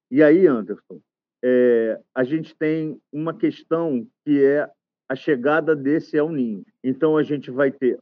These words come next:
ondas de calor extremo, a gente vai ter chuva, chuvas com volumes acima de quinhentos, seiscentos, e a gente não tem orçamento público pra enfrentar isso,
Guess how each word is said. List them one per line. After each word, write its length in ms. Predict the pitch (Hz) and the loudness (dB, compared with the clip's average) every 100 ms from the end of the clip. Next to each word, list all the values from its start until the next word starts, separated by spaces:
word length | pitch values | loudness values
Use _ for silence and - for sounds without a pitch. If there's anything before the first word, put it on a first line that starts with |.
| _ | _
ondas 440 | 143 175 151 139 107 | 0 2 4 2 2
de 140 | 127 | -6
calor 400 | - 135 147 196 | -2 2 4 4
extremo, 640 | 202 - 170 165 180 196 _ _ _ _ _ - | 2 -4 0 0 -2 -6 _ _ _ _ _ -4
a 80 | |
gente 320 | 123 139 131 127 | -2 -2 -6 -6
vai 240 | 131 127 | -2 -2
ter 360 | 127 120 101 - _ _ | 0 -4 -4 -8 _ _
chuva, 540 | - 185 180 139 127 110 | -2 4 4 4 0 -4
chuvas 600 | - 190 160 113 107 - | -2 4 4 4 -6 -8
com 200 | 151 143 | -6 -2
volumes 560 | 156 139 147 135 120 | 0 2 0 -2 -2
acima 520 | 139 131 - 170 160 | -4 -6 -6 -2 -2
de 280 | 127 135 135 - _ | -2 -6 -10 -14 _
quinhentos, 560 | 156 151 151 160 - 131 | -4 -2 -2 -2 -4 -8
seiscentos, 240 | - 131 _ _ - | -4 -4 _ _ 0
e 120 | 190 | 4
a 60 | 196 | 4
gente 360 | 190 190 - | 2 -2 -2
não 280 | 196 208 220 | 0 0 -2
tem 540 | 214 175 151 123 110 104 _ _ _ | -2 0 2 0 -2 -10 _ _ _
orçamento 680 | 165 156 - 160 170 202 196 | -4 -4 -4 -2 -4 -4 -6
público 600 | - 165 127 117 - 98 - _ _ | 2 4 4 -2 -8 -16 -20 _ _
pra 140 | 135 | -2
enfrentar 480 | 131 - 143 127 120 | -2 -4 -6 -2 -2
isso, 200 | 101 87 | -4 -10